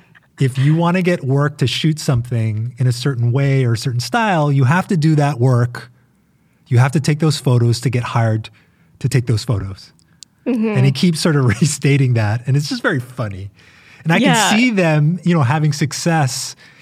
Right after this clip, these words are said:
Speaker 2: you know, taking complex ideas and making them very, very simple and doing, you know, TikTok style videos if they really wanted to go in that direction.
Speaker 1: That could be fun.
Speaker 2: The other thing that I would mention is, you know,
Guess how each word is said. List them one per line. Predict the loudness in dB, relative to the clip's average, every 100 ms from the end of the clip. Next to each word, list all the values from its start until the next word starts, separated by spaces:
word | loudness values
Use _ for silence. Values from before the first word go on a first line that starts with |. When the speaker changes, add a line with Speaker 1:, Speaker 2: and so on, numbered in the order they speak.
| -12
Speaker 2:
you | -4
know, | 0 0 0
taking | -2 -2 -2 -2
complex | -2 0 -2 -2
ideas | -2 0 0 0 0
and |
making | 0 0
them | -2
very, | -2 -2
very | -2 -2
simple | -2 -6 -4 -2
and | -2 0
doing, | 0 0 0
you | 0
know, | -2
TikTok | -4 -6 -4 -6
style | -4 -4 -2
videos | -2 -2 -2 -4
if |
they | -6
really | -6 -4
wanted | -6 -8 -10
to |
go | -12
in | -10
that | -12
direction. | -14 -16 -16 -18 -20 -20 _ _ _ _ _ _ -20 -20 _ -12
Speaker 1:
That | -10 -10
could | -14
be | -16
fun. | -14 -14 -14 -20 _ _ _ _ -20 -20 -18 -2
Speaker 2:
The | 0
other | 2 0
thing | 0 2
that | 4 4
I |
would | 2
mention | 2 2 0 -4 0
is, | 0 2 0 -2 -2
you | 0
know, | 0 -2 -4